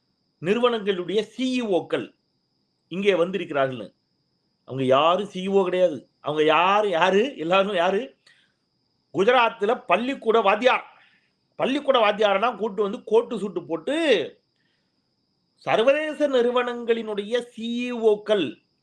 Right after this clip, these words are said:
தலைமைச் செயலதிகாரிகள் என்று நாடகம் நடத்தி மக்களை ஏமாற்றி இருக்கிறார் இந்த ஐம்பத்தி ஆறு இன்ச் விஸ்வகுரு அப்படின்னு சொல்லி கேரள காங்கிரஸ். நான்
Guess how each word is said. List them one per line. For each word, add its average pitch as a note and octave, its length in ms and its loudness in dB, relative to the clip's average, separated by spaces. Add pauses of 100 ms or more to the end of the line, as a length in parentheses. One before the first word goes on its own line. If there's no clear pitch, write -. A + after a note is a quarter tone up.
(100)
தலைமைச் G3+ 440 -2
செயலதிகாரிகள் G3+ 640 0
என்று F3+ 640 -4 (380)
நாடகம் G3+ 760 0
நடத்தி F#3 360 -4
மக்களை E3 760 -4
ஏமாற்றி G#3 680 -2
இருக்கிறார் E3+ 800 -2 (280)
இந்த D#3 340 -4
ஐம்பத்தி D#3+ 640 -2
ஆறு C#3 200 -2
இன்ச் C3 560 -10 (1120)
விஸ்வகுரு E3 680 -4 (340)
அப்படின்னு C3+ 360 -4
சொல்லி C#3 600 -6 (840)
கேரள G#3+ 560 2
காங்கிரஸ். E3 680 0
நான் C3+ 120 -8